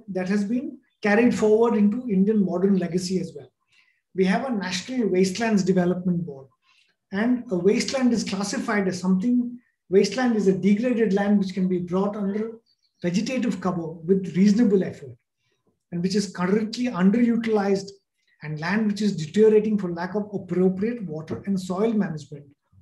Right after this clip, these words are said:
or on account of natural causes. So when you think of wastelands,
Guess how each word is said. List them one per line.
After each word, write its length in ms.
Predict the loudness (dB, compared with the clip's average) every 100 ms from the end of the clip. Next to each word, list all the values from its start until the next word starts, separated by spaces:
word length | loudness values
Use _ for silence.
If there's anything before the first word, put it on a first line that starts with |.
| _
or 200 | -4 -2
on 100 | 2
account 380 | 0 0 -4 -4
of 240 | -6 -8 -10
natural 340 | -12 -4 -2
causes. 540 | -2 -4 -16 -20 -20 _ _ _ _ _ _ _
So 160 | -4
when 160 | 0 2
you 180 | 0 -4
think 260 | -8 -6
of 160 | -4 2
wastelands, 680 | 4 4 0 -6 -8 -14